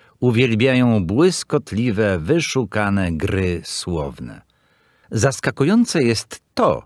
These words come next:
że Niemców, którzy bywają postrzegani jako naród o najcięższym poczuciu humoru,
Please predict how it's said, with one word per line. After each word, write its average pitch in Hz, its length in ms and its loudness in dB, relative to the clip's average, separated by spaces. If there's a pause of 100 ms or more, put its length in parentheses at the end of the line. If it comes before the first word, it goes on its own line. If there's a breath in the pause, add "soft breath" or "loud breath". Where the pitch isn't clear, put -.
(160 soft breath)
że 117 340 2
Niemców, 156 640 2
którzy 95 300 -2
bywają 110 440 2
postrzegani 117 840 0
jako 113 300 0
naród 110 600 0
o 110 180 2
najcięższym 110 1200 0
poczuciu 104 600 -2
humoru, 123 600 0